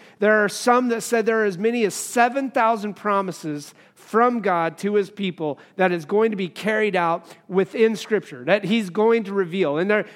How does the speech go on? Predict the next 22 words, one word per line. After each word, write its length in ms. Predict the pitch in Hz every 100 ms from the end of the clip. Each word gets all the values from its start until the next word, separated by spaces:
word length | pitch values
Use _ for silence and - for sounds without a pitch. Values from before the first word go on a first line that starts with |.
| _
so 140 | -
we're 140 | 220 262
gonna 200 | 311 254
jump 400 | 160 190 247 240
in 120 | 220
just 220 | 202 220
a 60 | 254
little 160 | 254
bit. 260 | 220 190 196
We're 100 | 208
gonna 180 | 254 233
unpack 680 | 240 254 - 285 254 190 - - -
a 100 | 196
few 340 | 170 240 277
of 140 | 262 202
these 200 | 220 -
things. 300 | 254 220 170
But 120 | 196
when 160 | 202 254
I 100 | 311
say 220 | - 269
promises, 800 | - - 240 247 214 - 175 185